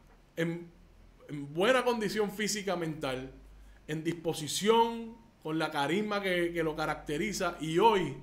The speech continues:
es un inmortal del boxeo internacional. Uno de doce. Y cuando usted piensa en la cantidad de campeones y campeonas mundiales que Puerto Rico ha producido en el boxeo, que solamente doce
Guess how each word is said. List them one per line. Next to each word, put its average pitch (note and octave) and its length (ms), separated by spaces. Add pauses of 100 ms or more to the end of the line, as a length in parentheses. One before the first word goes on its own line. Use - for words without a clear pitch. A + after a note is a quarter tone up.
(100)
es D#3+ 80
un F3 160
inmortal E3 480
del D#3 120
boxeo C#3 340
internacional. C3+ 580 (800)
Uno A3 400
de D3+ 140
doce. C3+ 680
Y C3+ 80
cuando C#3 220
usted G#3 260
piensa G#3+ 560
en D3+ 140
la D3 100
cantidad D3+ 580
de A#3+ 120
campeones F#3 600
y F#3+ 40
campeonas E3 480
mundiales D#3+ 420
que D#3+ 80
Puerto C#3 300
Rico C#3 160
ha D3 60
producido D3+ 440
en D3 60
el C#3 80
boxeo, A#2+ 400 (1200)
que C#3+ 100
solamente G#3+ 640
doce C#3 640